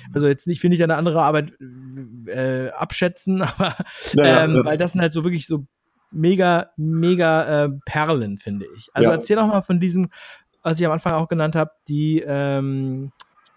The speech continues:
Speaker 1: Kinderspielzeuggeschichte.
Speaker 2: Ja. Mhm.
Speaker 1: Nochmal ganz kurz vorab zu deiner Luxuszahnbürste, das wollte ich noch sagen. Also, wer mehr über die Luxuszahnbürste erfahren will,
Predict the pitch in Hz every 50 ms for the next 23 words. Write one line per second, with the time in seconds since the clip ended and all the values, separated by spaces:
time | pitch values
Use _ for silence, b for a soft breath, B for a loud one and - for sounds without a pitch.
0 | _ - - - - 196 208 196 147 131 117 117 _ _ - - - - - -
1 | 156 156 160 - - - - - 127 135 127 131 - - - - - 139 131 -
2 | - 160 170 170 - - 208 214 113 143 190 B 127 B B B B _ _ _
3 | _ _ _ - 165 165 165 170 170 - - 175 - - 175 160 - - 170 160
4 | 156 151 156 175 - - 139 - - 135 131 143 139 - 143 139 131 139 139 135
5 | 131 131 127 143 135 131 131 135 104 123 131 127 139 135 135 - _ _ _ _
6 | _ _ _ _ _ _ _ _ _ _ _ _ _ _ _ _ _ - - 127
7 | 127 135 143 151 165 170 - 156 143 135 135 135 147 160 156 - 170 151 - -
8 | 143 143 147 147 135 - 117 120 120 - 143 135 143 147 151 147 151 165 180 185
9 | -